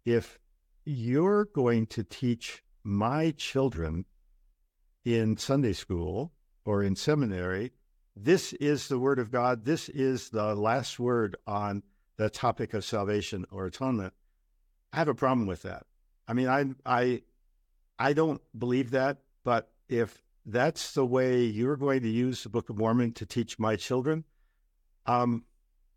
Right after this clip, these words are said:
I feel like I have to deal with the community.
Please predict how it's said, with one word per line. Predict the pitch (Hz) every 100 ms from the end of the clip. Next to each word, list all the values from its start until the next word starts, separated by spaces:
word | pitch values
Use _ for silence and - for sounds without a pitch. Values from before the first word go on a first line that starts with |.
| _ _ _ _ _ _ - _ _
I | - 180
feel | - 254
like | 190 190
I | 175
have | 175 -
to | 165
deal | 185 180
with | 160
the | -
community. | 147 185 220 196 82